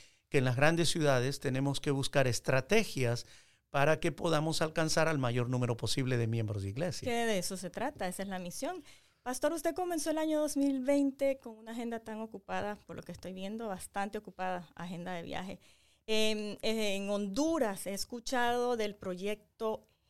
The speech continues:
Speaker 2: G tres. ¿Qué es ese proyecto, Pastor?
Speaker 1: Bueno, en realidad el G tres es la plataforma estratégica. Eh, ellos tienen Visión Mil, Sembradores de Esperanza.
Speaker 2: Ujú.
Speaker 1: Esa es la motivación.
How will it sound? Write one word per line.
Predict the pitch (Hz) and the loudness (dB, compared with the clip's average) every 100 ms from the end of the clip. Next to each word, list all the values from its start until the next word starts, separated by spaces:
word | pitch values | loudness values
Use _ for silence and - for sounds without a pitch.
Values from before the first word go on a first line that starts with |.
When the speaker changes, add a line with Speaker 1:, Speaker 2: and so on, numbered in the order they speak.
| _ - | _ 0
Speaker 2:
G | 254 269 - _ - | 0 0 -4 _ -8
tres. | 175 175 160 - - - | -2 -2 -2 -6 -10 0
¿Qué | 220 | 0
es | 233 | 2
ese | 254 214 | -2 -4
proyecto, | 208 165 165 - - | -6 -8 -6 -8 -8
Pastor? | - - - 190 | -8 -4 2 2
Speaker 1:
Bueno, | - | 4
en | 180 165 | 4 6
realidad | 170 160 165 208 | 6 6 6 6
el | 214 | 4
G | - 190 | 4 2
tres | 190 175 180 - | 4 2 2 2
es | 170 | 2
la | 180 | 2
plataforma | 147 135 120 147 147 | 2 2 2 2 2
estratégica. | 139 147 139 156 131 - 143 190 220 - - _ - | 2 0 2 2 2 0 -2 0 0 -2 -18 _ 2
Eh, | 143 135 127 - | 4 6 4 2
ellos | 143 139 151 151 - | 2 4 2 2 2
tienen | 156 135 131 131 139 | 2 4 2 0 -2
Visión | 131 143 135 - 156 165 160 | -4 2 6 6 6 6 6
Mil, | 196 165 131 202 233 | 6 6 4 -2 -2
Sembradores | - 135 127 123 143 139 | 2 4 6 6 6 6
de | 127 | 4
Esperanza. | 117 131 147 160 113 113 101 - | 0 2 6 6 4 0 -4 -10
Speaker 2:
Ujú. | - - - | -20 -14 -4
Speaker 1:
Esa | 143 160 | 2 4
es | |
la | 147 143 | 4 4
motivación. | 135 131 117 110 - 185 147 104 | 2 0 0 0 2 2 2 0